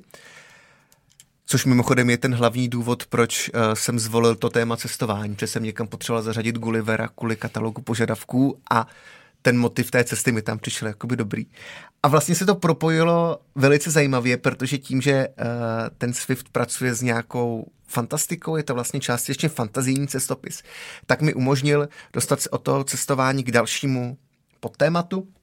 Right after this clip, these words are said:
a to byla fantasy literatura. Protože, eh, to byl můj cíl hned na začátku, umožnit jim v tom prváku číst i nějaké jako žánrové texty.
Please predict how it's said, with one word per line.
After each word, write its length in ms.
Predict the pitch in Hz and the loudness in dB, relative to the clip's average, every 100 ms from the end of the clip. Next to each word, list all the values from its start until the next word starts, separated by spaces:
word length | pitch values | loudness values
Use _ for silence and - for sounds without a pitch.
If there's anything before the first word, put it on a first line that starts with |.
| _ _ _ _ _ _ - - | _ _ _ _ _ _ -20 -4
a 420 | 123 110 98 95 113 | 2 2 0 -6 -6
to 100 | 113 | -2
byla 140 | 120 | -2
fantasy 380 | 113 120 120 120 | 0 -2 -2 -2
literatura. 560 | 113 117 110 - 107 - - - - - - - - | 0 0 -2 -4 -8 -8 -18 -20 -20 -20 -20 -18 -2
Protože, 500 | 127 123 131 113 143 | 0 2 0 2 4
eh, 300 | 135 131 - 113 107 107 | 4 0 -2 -2 -2 -2
to 80 | 120 | 0
byl 160 | 123 | 0
můj 160 | 131 135 | 2 0
cíl 220 | 131 139 | -2 -2
hned 80 | 131 | 0
na 140 | 139 | 0
začátku, 720 | 117 123 143 127 - - 135 135 - - - - _ - | -2 -2 0 -2 -4 -6 -4 -6 -14 -20 -20 -20 _ 2
umožnit 480 | 131 139 127 139 | 6 6 4 0
jim 120 | 143 135 | 0 0
v 60 | |
tom 160 | 151 143 | 0 2
prváku 960 | 127 117 120 120 - 131 127 131 131 - _ _ _ - | 2 2 0 -2 -4 -4 -2 -4 -6 -12 _ _ _ -8
číst 340 | - 131 - | -2 0 0
i 60 | 139 | 2
nějaké 640 | 131 123 - 127 123 123 | 2 2 0 0 0 -2
jako 180 | - - | -8 -6
žánrové 500 | 120 117 120 127 127 | 2 2 4 4 4
texty. 480 | 123 117 - - 87 | 2 -2 -2 -4 -10